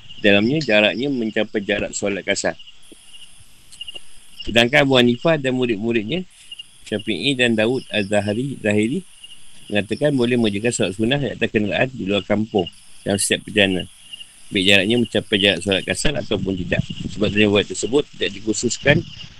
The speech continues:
salah satu perjalanan tertentu. Tidak semua perjalanan dilakukan hal itu, kecuali jika ada dalil kuat yang mengkhususkan salah satu perjalanan. <coughs> Solat gaib. Imam Syafi'i membolehkan solat gaib. Dalilnya iaitu pada tahun sembilan Hijrah,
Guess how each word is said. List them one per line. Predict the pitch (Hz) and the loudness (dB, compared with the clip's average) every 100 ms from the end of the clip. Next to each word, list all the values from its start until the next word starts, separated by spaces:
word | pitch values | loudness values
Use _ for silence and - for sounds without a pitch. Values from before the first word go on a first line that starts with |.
| - - | -18 -4
salah | - 104 | 0 2
satu | 110 107 | 2 2
perjalanan | 123 104 104 110 104 - - | 0 4 4 4 0 -4 -2
tertentu. | 113 110 98 - - - - - - | 0 2 0 -2 -12 -18 -20 -12 -2
Tidak | 95 110 | 2 2
semua | 117 104 | 2 0
perjalanan | 104 104 127 123 | 4 4 4 4
dilakukan | 110 - - 123 | 4 4 2 2
hal | 117 104 | 2 -2
itu, | 85 - 87 - - - - - - - - | -2 -4 -6 -8 -20 -18 -16 -18 -20 -20 -2
kecuali | 104 120 | 2 2
jika | 123 113 107 | 2 0 0
ada | 95 | 2
dalil | 98 101 101 - | 2 4 2 2
kuat | 139 - | -2 -2
yang | - 110 | 0 2
mengkhususkan | 104 107 104 110 - 151 147 | 2 0 -2 -2 0 -2 -2
salah | - 113 | 0 0
satu | 110 107 107 | 2 -2 -2
perjalanan. | 107 101 95 92 82 - 202 - - - - - - | 0 4 4 4 0 0 0 -2 0 4 4 2 -4
<coughs> | - - - - - - | -16 -20 -18 -20 -20 -4
Solat | 107 90 | 0 2
gaib. | 101 101 - - - - | 4 4 2 -16 -20 -12
Imam | - 104 | -2 0
Syafi'i | 110 107 147 | 2 2 0
membolehkan | 160 131 120 117 151 | 2 2 2 2 0
solat | 151 127 104 | 0 0 2
gaib. | 127 170 - - - - - | 2 2 -4 -18 -18 -18 -8
Dalilnya | - 107 117 127 170 135 | 2 4 4 2 0 -2
iaitu | 113 | -4
pada | 123 127 | 0 0
tahun | 117 127 | 2 -2
sembilan | - 120 120 120 | -2 -2 0 2
Hijrah, | 117 117 | 0 -2